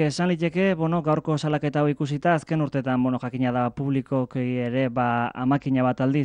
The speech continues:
salatu da, Ezker Abertzaleko militanteen aurkako jazarpena. Aste honetan, ordea, ba, salegarri eta deitoragarria diren kasuak salatu dituzue, pasaden astean gogoratuko dugu,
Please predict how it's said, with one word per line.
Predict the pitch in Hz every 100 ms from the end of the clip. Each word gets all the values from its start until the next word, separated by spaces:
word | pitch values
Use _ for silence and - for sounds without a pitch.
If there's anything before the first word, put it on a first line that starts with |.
| 123
salatu | 131 123 127
da, | 151 156 - - - -
Ezker | 123 143 135
Abertzaleko | 123 135 127 - 127 127
militanteen | 127 135 143 135 127 131
aurkako | 127 127 117 131 127
jazarpena. | 135 156 139 147 156 170 - - -
Aste | 151 - 202
honetan, | 202 196 190 185 180
ordea, | - 170 165 196
ba, | 175 151
salegarri | 156 170 170 165 160
eta | 160
deitoragarria | 151 147 165 165 147 147 143
diren | 139 151 165 160
kasuak | 147 - 139 135 135 131 -
salatu | 143 139 127 139 131 127
dituzue, | 131 143 143 156 180
pasaden | 185 123 120 120
astean | 113 127 120
gogoratuko | 123 117 110 120
dugu, | 127 147